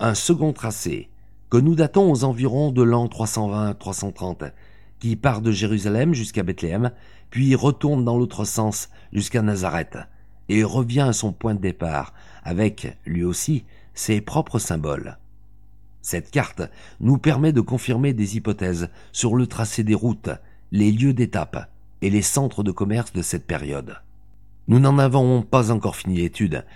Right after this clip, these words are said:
mais nous avons déjà beaucoup d'éléments. Je ferai une communication à tout le département d'histoire ce soir à dix-huit heures,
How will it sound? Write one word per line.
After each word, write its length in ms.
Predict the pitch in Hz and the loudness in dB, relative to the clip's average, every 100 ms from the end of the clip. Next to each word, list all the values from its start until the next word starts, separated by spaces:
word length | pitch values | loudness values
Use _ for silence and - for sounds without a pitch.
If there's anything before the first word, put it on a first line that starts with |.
| - - | -18 -2
mais 240 | 101 127 | 2 4
nous 200 | 139 131 | 4 4
avons 160 | 131 135 | 2 2
déjà 300 | 120 113 110 | 2 2 2
beaucoup 300 | 110 - 113 | 0 -2 -2
d'éléments. 480 | 98 92 87 73 - - - - - - | 0 0 0 -2 -8 -18 -20 -20 -20 -10
Je 200 | 98 139 | 2 2
ferai 260 | 120 156 170 | 4 2 4
une 100 | 131 | 4
communication 680 | 139 139 127 120 - 156 | 2 2 2 0 0 -2
à 160 | - 92 | 0 -4
tout 160 | - 147 | 0 2
le 80 | |
département 420 | 113 120 101 117 104 | 2 0 -2 -2 -2
d'histoire 380 | 98 - 107 | -2 -4 -4
ce 120 | - 104 | -2 -2
soir 300 | - 117 92 | 0 -2 -2
à 60 | |
dix-huit 380 | 90 98 92 - | -4 -6 -6 -2
heures, 280 | 92 80 - | -2 -2 -4